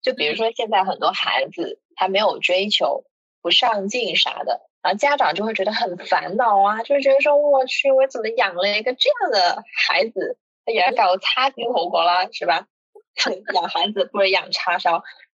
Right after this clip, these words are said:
Speaker 1: 那他不求上进，还啃老，那这里可能有一部分原因就是家长从小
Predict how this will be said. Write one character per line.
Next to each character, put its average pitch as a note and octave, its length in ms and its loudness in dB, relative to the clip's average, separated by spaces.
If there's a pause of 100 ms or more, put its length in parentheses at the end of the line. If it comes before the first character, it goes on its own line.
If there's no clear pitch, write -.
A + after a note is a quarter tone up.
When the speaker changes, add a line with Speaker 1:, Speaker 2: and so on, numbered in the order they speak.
(840)
Speaker 1:
那 A3+ 220 0 (100)
他 B3 200 0 (280)
不 D4 100 0
求 E3+ 220 0
上 G#3 300 0
进， G#3 300 -4 (960)
还 - 240 0
啃 F3+ 260 -2
老， E3+ 420 -2 (220)
那 - 160 -8
这 C4 180 2
里 G3+ 120 -2
可 G3 160 -6
能 E3 160 -6
有 F3 160 0
一 E3 80 -2
部 B3 180 -6
分 A3 160 -4
原 E3 380 -4
因 F#3+ 140 -4
就 G3 120 -4
是 F3 200 -2
家 G3 320 -2
长 G#3 240 -2 (100)
从 - 240 -6
小 - 320 -6